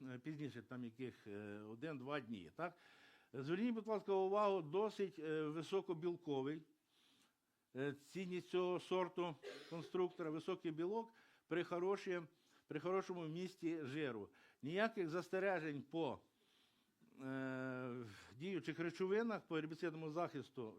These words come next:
відсутні, тобто мо-, можна застосовувати любі схеми, які працюють в господарстві,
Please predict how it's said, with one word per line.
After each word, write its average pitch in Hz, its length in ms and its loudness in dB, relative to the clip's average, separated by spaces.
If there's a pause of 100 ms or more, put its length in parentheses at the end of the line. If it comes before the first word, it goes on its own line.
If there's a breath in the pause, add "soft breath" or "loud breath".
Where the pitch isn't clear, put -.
відсутні, 214 680 -2
тобто 170 240 -2
мо-, 180 340 -2
можна 175 340 0
застосовувати 156 760 -2 (420 loud breath)
любі 151 460 0 (800)
схеми, 190 500 2
які 151 260 0
працюють 151 440 0
в - 20 2
господарстві, 160 640 -2